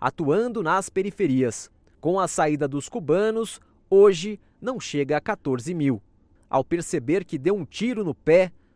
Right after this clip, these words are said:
o governo Bolsonaro decidiu recriar o programa, mas com outro nome: o Médicos pelo Brasil.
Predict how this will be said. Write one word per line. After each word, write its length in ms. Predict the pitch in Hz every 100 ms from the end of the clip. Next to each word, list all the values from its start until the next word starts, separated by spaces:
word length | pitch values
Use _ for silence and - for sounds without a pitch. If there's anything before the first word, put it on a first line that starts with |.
| -
o 80 | 226
governo 500 | 240 156 214 226 233
Bolsonaro 840 | 165 226 - 196 151 202 208 208 - _
decidiu 500 | 127 220 220 139 220
recriar 760 | 131 190 - 240 247 156 208 196
o 40 |
programa, 680 | - 151 123 175 196 131 104 _ _
mas 400 | 190 208 254 -
com 200 | - 180
outro 460 | 127 214 208 151 120
nome: 420 | 147 185 143 101 _ _ -
o 100 | 131
Médicos 560 | 120 196 208 208 208
pelo 180 | - 196
Brasil. 540 | 185 185 120 135 135